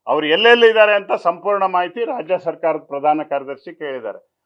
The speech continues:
ಅದನ್ನ ಇಟ್ಕೊಂಡು ನೀವು ದೆಹಲಿಲಿ ಮಾತಾಡ್ಬೇಕು, ಬಗೆಹರಿಸ್ಬೇಕು, ನಿಮ್ ಇಷ್ಟ ಬಂದಂಗೆ ಅಧಿಕಾರಿಗಳ ಕೈಲಿ,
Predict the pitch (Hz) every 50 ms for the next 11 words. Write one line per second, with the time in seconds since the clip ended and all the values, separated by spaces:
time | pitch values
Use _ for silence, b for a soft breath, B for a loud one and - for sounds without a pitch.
0 | _ _ 123 147 165 196 208 190 170 160 160 156 180 196 240 254 254 247 254 254
1 | 240 240 240 233 240 233 233 233 220 214 208 175 143 175 185 196 208 220 226 233
2 | 233 226 226 220 220 214 214 208 185 190 196 202 202 226 208 202 196 208 202 202
3 | 208 202 165 170 165 175 208 208 190 180 196 180 190 180 - 170 160 160 151 147
4 | 151 175 180 175 165 165 - 226 233 220 214 214 214 208 214 208 190 165 151 165
5 | 202 202 214 202 196 202 202 196 196 190 190 _ 180 185 185 185 180 180 175 170
6 | 170 - _ _ _